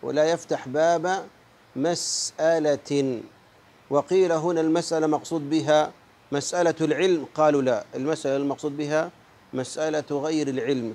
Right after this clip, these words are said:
كمسألة المال والدنيا لمن يستكثر"، وهذا لا تعارض مع حديث قبيصة عند مسلم:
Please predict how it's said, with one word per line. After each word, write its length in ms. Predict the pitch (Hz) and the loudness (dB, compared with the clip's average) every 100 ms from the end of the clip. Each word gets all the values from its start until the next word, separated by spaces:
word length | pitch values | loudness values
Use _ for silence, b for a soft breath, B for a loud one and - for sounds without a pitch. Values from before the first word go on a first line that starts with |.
| 131 | -6
كمسألة 460 | 127 120 135 135 - | -6 -6 -6 -6 -6
المال 440 | 120 131 147 139 | -6 -4 -2 0
والدنيا 600 | 131 123 143 160 165 170 - B B | -2 -2 -4 -2 -2 -4 -8 B B
لمن 340 | 127 139 165 160 | -6 -2 0 0
يستكثر"، 720 | 147 - 170 160 - 139 123 - _ - B B - | -2 -2 -2 -2 -4 -6 -6 -8 _ -20 B B -8
وهذا 640 | 117 147 170 160 151 156 | 0 2 2 2 0 0
لا 140 | 165 | 0
تعارض 520 | 160 151 151 165 160 156 | 0 0 2 2 0 -2
مع 260 | 156 156 | 0 0
حديث 360 | 135 143 156 160 | 0 -2 -2 -2
قبيصة 600 | 143 147 160 139 139 117 | -4 0 2 0 -2 -4
عند 240 | 120 135 127 | -4 -4 -2
مسلم: 540 | 143 165 - 151 135 | 0 -2 0 0 0